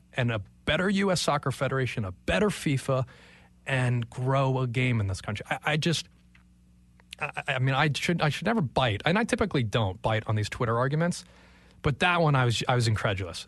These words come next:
I just couldn't believe that there could be, uh,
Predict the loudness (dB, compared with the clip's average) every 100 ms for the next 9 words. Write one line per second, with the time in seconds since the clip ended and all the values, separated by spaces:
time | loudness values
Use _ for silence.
0 | -2 0 -2 -4 -2 0 0 0 0 0
1 | 0 0 -4 -6 -8 -2 -2 -2 -4 -4
2 | -2 -2 0 -2 -6 _ _ _ _ _
3 | _ -14